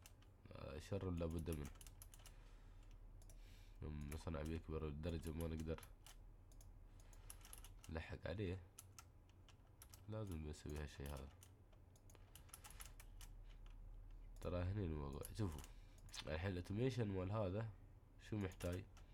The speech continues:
محتاج جيرز. أنا ما حسبت، سويت اثنين بوينت فايف. حلو؟ الإلكتريك دريل كم يبغى له يستوي؟ أظنه بتسريع هذا. تو سكندز.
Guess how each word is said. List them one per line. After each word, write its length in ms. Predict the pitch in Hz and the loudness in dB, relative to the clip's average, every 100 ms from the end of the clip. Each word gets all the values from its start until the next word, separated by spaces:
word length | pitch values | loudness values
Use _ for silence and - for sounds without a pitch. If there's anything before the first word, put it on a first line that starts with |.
| - - - - - - - - - - - - - | -12 -12 -12 -12 -12 -12 -12 -12 -14 -12 -14 -12 -6
محتاج 400 | - - 107 101 | 0 8 10 10
جيرز. 320 | 85 80 - - - - - - 92 | 8 4 0 -12 -14 -16 -16 -2 6
أنا 120 | 101 | 10
ما 140 | 107 | 10
حسبت، 300 | 92 85 - - | 10 6 -2 -2
سويت 260 | - 87 90 | 2 4 4
اثنين 320 | - 85 69 - - - - | 6 6 4 0 -12 -6 2
بوينت 220 | 87 85 | 4 4
فايف. 260 | - 73 - - | 2 0 -2 -2
حلو؟ 220 | 87 117 117 - - - - - - - - - - - - - - - - - | 4 4 2 -6 -16 -16 -16 -16 -16 -16 -14 -14 -14 -14 -12 -12 -12 -14 -4 2
الإلكتريك 500 | 87 101 120 113 104 | 6 8 8 10 10
دريل 260 | 107 120 | 12 12
كم 240 | 117 120 98 | 12 10 12
يبغى 160 | 90 | 10
له 60 | 90 | 8
يستوي؟ 260 | 87 110 | 8 8
أظنه 220 | 90 101 92 | 10 10 10
بتسريع 500 | 85 - 87 90 76 | 8 4 6 6 4
هذا. 260 | - 71 - - - - - - - | 0 0 -4 -10 -16 -16 -16 -16 0
تو 100 | - | 6
سكندز. 400 | 113 87 - 73 | 8 6 4 -2